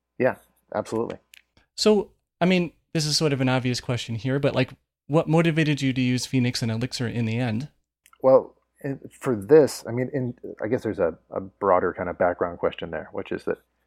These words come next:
Speaker 1: I've been using Elixir since two thousand thirteen, and I love the community, I love the language,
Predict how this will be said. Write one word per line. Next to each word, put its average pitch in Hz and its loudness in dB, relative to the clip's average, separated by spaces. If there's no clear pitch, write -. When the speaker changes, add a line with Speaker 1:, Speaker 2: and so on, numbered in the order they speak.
Speaker 1:
I've 95 -2
been 92 -4
using 90 -8
Elixir 87 -6
since 87 -12
two 110 -6
thousand 95 -12
thirteen, 107 -8
and 87 -10
I - -10
love 90 0
the - -14
community, 92 -6
I 87 -4
love 87 -6
the 90 -14
language, 101 -6